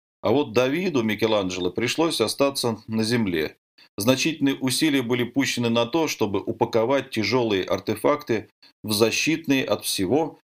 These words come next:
контейнеры и погрузить их на океанское дно или в глубокие шахты. Однако Дюб давно уже перестал за подобным следить.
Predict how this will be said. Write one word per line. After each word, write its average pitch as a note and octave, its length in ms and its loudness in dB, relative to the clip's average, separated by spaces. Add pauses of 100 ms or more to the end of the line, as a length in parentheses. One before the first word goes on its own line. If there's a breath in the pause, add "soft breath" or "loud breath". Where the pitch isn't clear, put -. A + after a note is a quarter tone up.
(160)
контейнеры G2+ 680 0
и - 140 -4
погрузить C3 580 0
их C#3 180 0
на A#2 140 2
океанское A2+ 600 0
дно G#2 480 -2 (260 soft breath)
или A2 180 2
в G#2 80 -4
глубокие A#2 560 0
шахты. - 640 -2 (320)
Однако D3+ 460 0
Дюб D#3+ 360 -2 (160)
давно B2 420 2
уже C#3+ 220 0
перестал C#3 560 0
за G#2 120 -6
подобным A2 500 0
следить. E2+ 720 -8